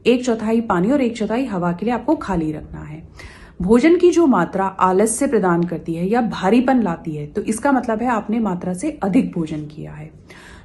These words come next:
दूसरा important नियम है आहार का समय, ये जानना भी बहुत जरूरी है। देखिए,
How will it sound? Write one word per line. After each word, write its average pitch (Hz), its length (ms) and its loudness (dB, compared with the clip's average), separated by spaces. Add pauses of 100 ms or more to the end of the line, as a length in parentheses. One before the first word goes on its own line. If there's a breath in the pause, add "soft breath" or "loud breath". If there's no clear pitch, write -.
दूसरा 254 360 4
important 226 500 2
नियम 180 280 0
है 269 320 -4 (380 loud breath)
आहार 214 420 4
का 262 260 2
समय, 180 500 -2 (360 soft breath)
ये 196 280 4
जानना 180 340 2
भी 214 120 4
बहुत 190 300 0
जरूरी 160 360 -6
है। 160 80 -8
देखिए, 254 480 -2